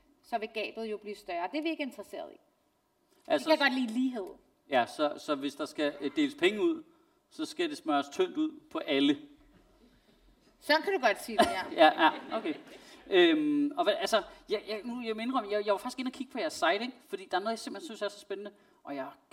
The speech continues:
Speaker 2: kæft, jeg har klikket meget derinde, vil jeg lige sige. Altså,
Speaker 1: Ja.
Speaker 2: hvis jeg får nogle, øh,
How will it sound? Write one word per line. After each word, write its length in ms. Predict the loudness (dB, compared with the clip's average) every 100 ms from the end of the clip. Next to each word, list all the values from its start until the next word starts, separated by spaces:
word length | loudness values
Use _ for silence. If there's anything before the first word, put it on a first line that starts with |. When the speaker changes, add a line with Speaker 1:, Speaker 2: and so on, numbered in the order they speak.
| -20 -12
Speaker 2:
kæft, 180 | -8
jeg 80 | -6
har 40 | -2
klikket 320 | 2 4 2
meget 200 | 0 0
derinde, 180 | -2 -2
vil 60 |
jeg 60 | -2
lige 100 | -4
sige. 300 | -6 -6 -6 -2
Altså, 160 | 0 0
Speaker 1:
Ja. 60 |
Speaker 2:
hvis 180 | -2 0
jeg 120 | 0
får 140 | 0 -2
nogle, 260 | 0 0
øh, 480 | 0 0 0 0